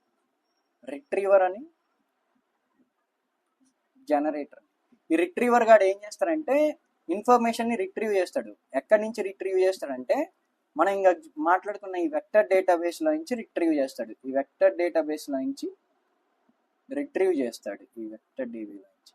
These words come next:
ఈ వెక్టర్ డీబీలో నుంచి రిట్రీవ్ చేసిన దాన్ని ఈ జనరేటర్ గాడు ఏం చేస్తాడు, వాడికి అర్థమైంది కదా ఇప్పుడు, ఒరే ఓకే ఇన్ఫర్మేషన్ ఇదిరా వాళ్ళు అడిగిన దానికి.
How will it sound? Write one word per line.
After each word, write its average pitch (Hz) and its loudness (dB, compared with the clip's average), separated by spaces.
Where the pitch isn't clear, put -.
ఈ - -6
వెక్టర్ 226 0
డీబీలో 190 0
నుంచి 185 -8
రిట్రీవ్ 165 -2
చేసిన 151 -8
దాన్ని 247 -10
ఈ 320 2
జనరేటర్ 202 4
గాడు 196 4
ఏం 185 0
చేస్తాడు, 185 -2
వాడికి 147 4
అర్థమైంది 180 -2
కదా 135 0
ఇప్పుడు, 113 -20
ఒరే 160 0
ఓకే 277 -4
ఇన్ఫర్మేషన్ 311 -8
ఇదిరా 240 -6
వాళ్ళు 131 0
అడిగిన - -20
దానికి. 143 -10